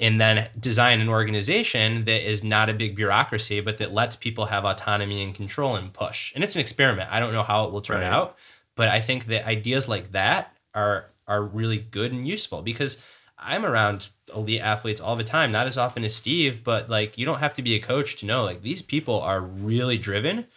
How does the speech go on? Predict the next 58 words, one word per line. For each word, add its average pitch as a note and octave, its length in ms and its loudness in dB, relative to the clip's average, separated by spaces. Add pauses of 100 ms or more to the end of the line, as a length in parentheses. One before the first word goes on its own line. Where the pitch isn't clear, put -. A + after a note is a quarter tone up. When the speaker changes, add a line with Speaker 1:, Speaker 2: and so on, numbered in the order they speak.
(260)
Speaker 1:
And A#2+ 140 0
if A2+ 140 -2
you A2 80 0
point A#2+ 340 -2
them F3+ 140 -2
at G3 120 -6
something, A#3 480 -2 (400)
they'll G3+ 120 4
be A3 100 4
great F#3 300 6
and B2+ 80 0
they C#3 80 4
can F#2+ 100 0
Speaker 2:
Yeah. F#3 80 2
Speaker 1:
enjoy E3 300 2
it A2+ 180 2
because C3 260 -2
they C3+ 120 2
love A#2 300 2
doing B2+ 260 2
the B2+ 100 2
work. D3+ 440 4 (280)
The A#2+ 80 -12
problem E3+ 380 4
just A2+ 200 2
is A2+ 220 4
that, A#2 140 2
like, A2 180 0
you A#2 100 0
abandon A#2 460 6
them A2 180 6
on A2 120 4
this G2+ 140 0
Speaker 2:
Mm-hmm. G#2+ 120 -2
Speaker 1:
island B2 560 4
and G#2+ 100 0
you A2 60 4
don't A#2+ 160 2
point A#2+ 220 0
them A#2 140 4
at G#2 80 2
anything. B2 640 2 (420)
And A2+ 200 4
then A2+ 460 4
what A2 140 0
ends A2+ 160 2
up A2 80 0
happening A2 420 2
is A2+ 160 0
they G2+ 120 -2
get G2+ 160 0
a G2 60 0
job G#2 260 4
in A2 60 0
a G2+ 60 -2
big G2 200 0
bureaucracy. G#2 600 0
And G2+ 260 -6